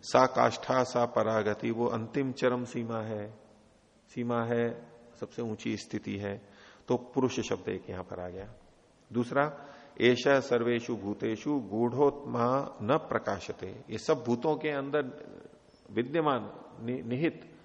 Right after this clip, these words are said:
आत्मा प्रकाशित नहीं होता, यूं दिखाई नहीं देता है। तो यहां भी आत्मा शब्द आया।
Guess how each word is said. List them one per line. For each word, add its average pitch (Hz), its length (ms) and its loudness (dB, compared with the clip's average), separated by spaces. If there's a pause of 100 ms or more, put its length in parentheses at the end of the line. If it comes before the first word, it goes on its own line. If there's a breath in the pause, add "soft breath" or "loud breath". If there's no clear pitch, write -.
(160)
आत्मा 123 360 0
प्रकाशित 120 640 -2
नहीं 127 140 -2
होता, 110 240 -6
यूं 107 160 -6
दिखाई 107 300 -6
नहीं 104 180 -8
देता 95 280 -8
है। 104 200 -14 (540)
तो 101 60 -4
यहां 104 180 -2
भी 110 220 -6 (160)
आत्मा 110 300 -2
शब्द 95 280 -4
आया। 101 260 -4